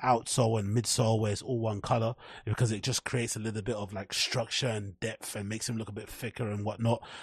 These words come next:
I kinda do like that. I'm not gonna lie. And then obviously you got the addition of the suede. Um, you've got addition here of some leather bits, I think, right? You got leather on the,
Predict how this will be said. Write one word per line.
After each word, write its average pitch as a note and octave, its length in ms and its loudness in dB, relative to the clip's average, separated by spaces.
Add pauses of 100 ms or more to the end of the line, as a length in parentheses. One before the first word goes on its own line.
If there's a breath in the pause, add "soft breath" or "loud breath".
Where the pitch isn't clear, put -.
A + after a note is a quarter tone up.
I G#2+ 60 0
kinda A2+ 260 2
do A2 120 -2
like G#2+ 260 -2
that. A#2 80 0
I'm G#2+ 140 0
not - 80 -2
gonna G2+ 180 2
lie. A2+ 280 8 (260 loud breath)
And G#2+ 100 2
then A2 100 6
obviously G#2 280 2
you G2+ 40 0
got A2 120 2
the G2+ 60 0
addition A2+ 280 2
of G2 80 -2
the G2 80 -2
suede. C#3+ 580 8 (260 loud breath)
Um, A2 200 6
you've G#2 120 4
got A2+ 180 8
addition A#2 340 4
here A#2 260 4
of G2+ 140 2
some G#2+ 160 0
leather C#3 300 8
bits, C3+ 300 4
I A#2+ 60 2
think, C#3+ 300 2
right? C#3+ 160 6
You B2+ 60 -2
got A2+ 180 6
leather C#3 300 10
on C3 240 8
the, A2 320 2